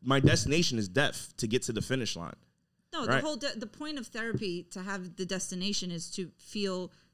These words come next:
Speaker 2: good about
Speaker 1: Are
Speaker 2: where
Speaker 1: you
Speaker 2: you are in
Speaker 1: telling,
Speaker 2: your
Speaker 1: are
Speaker 2: life.
Speaker 1: you talking through your therapist or are you talking from yourself?
Speaker 2: I can only talk to myself.
Speaker 1: Okay. Are you in
Speaker 2: I've
Speaker 1: therapy?
Speaker 2: never had a therapist
Speaker 1: All right,
Speaker 2: before.
Speaker 1: great.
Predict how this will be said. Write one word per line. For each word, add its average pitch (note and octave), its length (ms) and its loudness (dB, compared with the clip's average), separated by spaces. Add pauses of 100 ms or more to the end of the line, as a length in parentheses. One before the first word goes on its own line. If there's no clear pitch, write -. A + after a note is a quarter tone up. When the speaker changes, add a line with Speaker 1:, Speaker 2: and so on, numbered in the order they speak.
(140)
Speaker 2:
good A3+ 180 0
about F#3+ 240 -2
Speaker 1:
Are - 60 -6
Speaker 2:
where - 100 8
Speaker 1:
you G3 160 6
Speaker 2:
you G3+ 60 8
are F#3+ 120 10
in F#3+ 80 8
Speaker 1:
telling, - 20 6
Speaker 2:
your - 120 6
Speaker 1:
are - 60 10
Speaker 2:
life. - 100 10
Speaker 1:
you D#3+ 60 4
talking D3+ 300 4
through D3 120 4
your A2+ 120 6
therapist D#3+ 460 2
or C3 40 2
are - 20 2
you A#2+ 100 2
talking A2+ 340 -2
from G2 220 -4
yourself? F#2 640 -2
Speaker 2:
I A#3+ 80 -4
can C4 120 -4
only C4+ 120 0
talk G#3+ 200 -6
to F#3+ 60 -10
myself. F#3 360 -6
Speaker 1:
Okay. G#2 300 0 (1800)
Are G#2 60 0
you A2+ 120 6
in A#2 40 8
Speaker 2:
I've - 60 8
Speaker 1:
therapy? E3+ 280 8
Speaker 2:
never G3+ 120 8
had D4+ 100 4
a A3 60 2
therapist E3 480 -4
Speaker 1:
All C3 60 4
right, A#2+ 80 6
Speaker 2:
before. G#2 120 2
Speaker 1:
great. A2+ 260 2